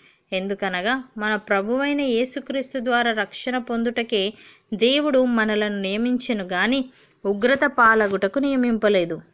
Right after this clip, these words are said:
అవును అన్నవారు నాతో పాటు ప్రార్థనలో ఏకీభవించండి. పరిశుద్ధుడా, ప్రేమగల తండ్రి, పరలోకములో నీవు మా కొరకు సిద్ధపరుస్తున్న గొప్ప స్థలాన్ని బట్టి నీకు స్తోత్రములు.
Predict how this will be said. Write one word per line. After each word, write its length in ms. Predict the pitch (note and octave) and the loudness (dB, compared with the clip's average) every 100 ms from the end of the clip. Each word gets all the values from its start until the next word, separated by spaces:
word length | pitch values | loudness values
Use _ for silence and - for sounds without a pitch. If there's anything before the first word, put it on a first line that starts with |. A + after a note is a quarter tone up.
| _ | _
అవును 320 | F#3 F3+ G3 G#3+ | -12 -8 -6 -6
అన్నవారు 600 | G#3 G3 G3 F#3+ B3 D4 - _ _ _ A3 | -6 -6 -4 -2 -2 -4 -8 _ _ _ -2
నాతో 360 | G3+ A3+ C4+ | 0 0 -2
పాటు 360 | B3 B3+ B3 B3 | -2 -2 -2 -2
ప్రార్థనలో 720 | B3 - F3+ F#3 F3+ G3+ G#3 A#3 | -4 -2 -2 -2 -6 -6 -4 -2
ఏకీభవించండి. 1040 | A#3+ A3+ A3 G3+ F#3+ F#3+ - F3+ F3+ - _ _ _ _ _ _ _ _ _ _ _ _ _ _ _ _ _ _ _ _ | -2 -2 -4 -4 -6 -8 -10 -10 -10 -14 _ _ _ _ _ _ _ _ _ _ _ _ _ _ _ _ _ _ _ _
పరిశుద్ధుడా, 600 | G#3 G3 - F#3+ F#3+ G#3 C4 C4 | -6 -6 -4 -4 -4 -4 -6 -6
ప్రేమగల 440 | A#3 G#3+ G3+ F#3+ F#3 | -4 -4 -4 -8 -8
తండ్రి, 400 | F3 F3+ F3+ B3 C#4 - _ - | -8 -10 -4 -4 -4 -10 _ -6
పరలోకములో 760 | G3+ G#3+ B3+ C#4 C#4 C4 A#3 A#3+ | -2 0 0 -2 -2 -2 0 -2
నీవు 340 | A#3 G3+ G3 | -4 -6 -6
మా 280 | G3 F#3 F#3+ | -8 -8 -10
కొరకు 360 | G3 A3+ A3+ A3+ | -6 -6 -6 -8
సిద్ధపరుస్తున్న 880 | - G3+ A3+ A3+ A3+ A3 - A3 G#3+ | -6 -6 -6 -6 -6 -8 -8 -8 -6
గొప్ప 340 | G3 F#3+ G#3 | -8 -8 -10
స్థలాన్ని 600 | G3 - F#3+ F#3+ G#3+ A#3 | -12 -10 -6 -4 -2 -2
బట్టి 320 | A3 G#3 A#3+ | -2 -2 -4
నీకు 240 | B3 B3+ A#3 | -4 -4 -6
స్తోత్రములు. 720 | - G#3+ G3+ - A3+ G#3 | -6 -8 -6 -6 -4 -4